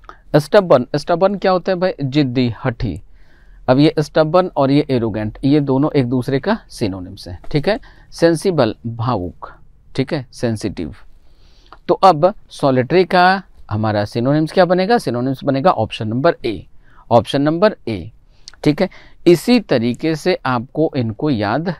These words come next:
रखना होता है। और इसके साथ ही साथ जब हम लोग एग्जाम के बाद फिर कभी मिलेंगे, तो वहाँ पे हम लोग सीखेंगे कि इन सारे वर्ड्स को किस तरीके से आप ए-, किसी भी चीज़ से रिलेट करके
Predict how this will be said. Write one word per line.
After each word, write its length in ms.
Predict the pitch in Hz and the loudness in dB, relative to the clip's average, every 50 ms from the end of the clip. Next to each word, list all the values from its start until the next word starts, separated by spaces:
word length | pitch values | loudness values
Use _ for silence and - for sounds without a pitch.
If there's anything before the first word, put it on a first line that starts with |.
| - - - | -12 -10 -10
रखना 540 | 98 90 98 95 - 117 117 135 165 180 160 - - _ - - | -8 -6 -8 -8 -6 -4 -2 -2 -2 -2 -4 -10 -20 _ -10 -8
होता 380 | 92 87 - - 113 113 117 | -8 -8 -8 -8 -8 -6 -6
है। 340 | 117 113 156 180 151 92 - - - - - - _ - - - - - - - - - | -4 -2 0 0 0 0 -4 -10 -18 -20 -20 -20 _ -20 -20 -20 -20 -20 -20 -10 0 2
और 340 | 131 113 104 123 147 147 - 156 | 4 4 6 6 4 4 2 0
इसके 300 | 147 131 - - 131 117 | -2 -2 0 -2 -4 -4
साथ 280 | - - 117 113 120 - - | -2 -2 -4 -4 -4 -2 -4
ही 100 | 180 175 | -4 -4
साथ 480 | 160 - 120 110 120 123 - - 330 349 - - - - - - - | -4 -6 -4 -4 -4 -6 -4 -6 -8 -8 -8 -14 -20 -20 -18 -10 -6
जब 240 | 120 127 185 190 160 | 0 4 4 6 6
हम 180 | 151 143 147 143 | 4 2 2 2
लोग 160 | 151 156 143 | 2 0 0
एग्जाम 400 | - 120 113 117 113 101 101 101 | -2 -4 -4 -4 -6 -6 -6 -6
के 100 | 104 - | -6 -8
बाद 340 | 98 87 98 107 98 104 101 | -10 -8 -4 -2 -2 -2 -2
फिर 180 | - - 123 120 | -4 -4 -6 -4
कभी 200 | - 131 123 127 | -4 -4 -4 -2
मिलेंगे, 640 | 127 131 131 139 147 151 151 160 170 185 196 196 185 - - - - - - - | -2 -2 0 0 0 2 2 0 0 0 -2 -4 -6 -10 -20 -20 -20 -16 -4 -2
तो 100 | 127 120 | 0 0
वहाँ 340 | 113 117 135 143 170 208 214 | 2 2 2 2 2 2 0
पे 140 | - 185 | 2 2
हम 160 | 170 160 160 156 | 2 2 2 0
लोग 140 | 160 143 | -2 -2
सीखेंगे 540 | - - 156 135 - - 151 147 147 151 151 | -2 -2 -2 -2 0 -2 -2 0 0 -2 -2
कि 140 | 147 - 160 | -4 -6 -6
इन 280 | - 156 147 143 143 143 - - | -2 0 2 2 2 0 -4 -8
सारे 400 | 120 - - 127 113 117 113 110 | -12 -8 -6 -4 -2 -2 -2 -2
वर्ड्स 440 | 104 101 110 123 151 170 170 165 - | -2 -2 -2 -2 -2 -2 -2 -6 -10
को 260 | - - 151 156 151 | -4 -2 -2 -2 -2
किस 300 | 147 - 220 226 - - | -2 -2 -4 -4 -4 -2
तरीके 440 | - 123 113 120 - - 135 123 123 | -4 -2 -2 -2 -6 -4 -6 -6 -4
से 200 | - - 143 - - | -4 -6 -6 -4 -4
आप 240 | 107 113 123 139 139 - - - | -2 -2 -2 -2 -2 -8 -12 -12
ए-, 80 | 113 - - - | -12 -12 -10 -2
किसी 240 | 135 120 - - 147 | -2 -2 -2 0 -2
भी 160 | 120 110 120 | 0 0 -2
चीज़ 240 | 110 - 120 110 101 | -2 -2 -4 -4 -4
से 140 | - - 147 | -2 -4 -2
रिलेट 340 | 131 117 98 104 113 107 - | -2 -2 -2 -2 -2 -4 -4
करके 460 | - 107 90 - - 131 143 165 160 | -8 -10 -10 -8 -4 -2 -2 -2 -2